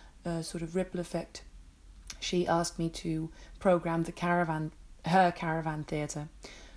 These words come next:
So this is where the story gets slightly complicated. We're talking about two different caravan theatres. Um, hers is the first, the original one, which is a different, it's quite a traditional, um,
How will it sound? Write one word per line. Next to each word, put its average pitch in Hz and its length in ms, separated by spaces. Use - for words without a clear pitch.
So 175 480
this 226 220
is 208 100
where 196 140
the 185 60
story 170 260
gets 170 180
slightly 226 340
complicated. 156 640
We're 190 140
talking 233 280
about 214 180
two 208 300
different 180 520
caravan 147 440
theatres. 131 500
Um, 147 360
hers 208 560
is 170 300
the 175 160
first, 143 460
the 170 140
original 156 380
one, 135 240
which - 220
is 165 100
a 165 60
different, 180 400
it's 165 100
quite 170 240
a 165 80
traditional, 180 680
um, 160 320